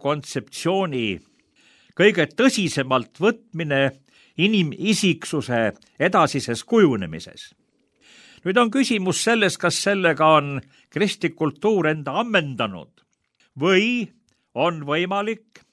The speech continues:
meie kristlikus religioonis veel üks renessanss? Ja nüüd küsimus selles ongi, me kas praegusest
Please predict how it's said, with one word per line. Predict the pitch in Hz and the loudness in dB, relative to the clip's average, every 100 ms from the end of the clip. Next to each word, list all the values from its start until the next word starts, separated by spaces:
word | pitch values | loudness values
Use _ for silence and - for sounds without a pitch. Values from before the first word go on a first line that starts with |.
| _ _ - | _ _ -10
meie | 135 165 135 | -6 -4 -6
kristlikus | 135 160 - 139 139 131 | -8 -12 -12 -14 -12 -10
religioonis | 120 127 117 131 143 180 214 208 - _ _ _ _ _ _ _ 127 | -10 -10 -10 -10 -10 -8 -10 -12 -18 _ _ _ _ _ _ _ 2
veel | 233 226 139 151 | 4 6 4 -2
üks | - - | -6 -8
renessanss? | 151 120 107 - 131 82 71 - - _ _ _ _ - | -8 -6 -8 -4 -4 -4 -12 -20 -20 _ _ _ _ -12
Ja | 127 | -10
nüüd | 226 240 | -8 -10
küsimus | - 226 202 175 - | -12 -10 -8 -10 -8
selles | 185 185 151 170 | -8 -6 -6 -4
ongi, | 160 123 92 87 82 _ _ _ _ _ _ _ _ | -6 -8 -12 -16 -18 _ _ _ _ _ _ _ _
me | 139 190 | 0 0
kas | 143 180 180 - - - _ | 2 0 0 -6 -16 -20 _
praegusest | - 170 175 - 135 127 113 - - | -2 2 2 0 -6 -6 -8 -10 -18